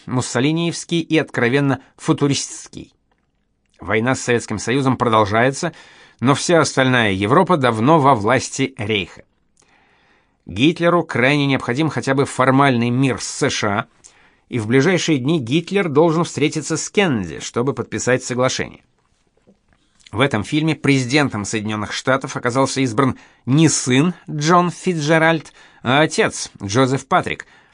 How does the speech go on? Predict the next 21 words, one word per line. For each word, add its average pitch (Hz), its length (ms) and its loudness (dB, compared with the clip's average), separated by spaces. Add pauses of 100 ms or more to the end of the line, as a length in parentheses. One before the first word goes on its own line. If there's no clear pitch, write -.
(220)
ведь 110 280 -6
папа 107 540 0
Д 87 200 -6
Ф 80 100 -14
К 175 120 -2
никогда 131 380 -4
не 151 140 0
скрывал 123 400 0
своей 131 260 -2
симпатии 117 600 -2
к 113 100 -6
нацизму. 143 500 -2 (800)
Стало 165 440 0
быть, 143 260 2
содержание 110 720 0
фильма, 113 520 -4 (560)
ответ 139 400 -2
на 117 60 -2
вопрос 120 480 2
«А 156 140 2
если?», 104 720 -4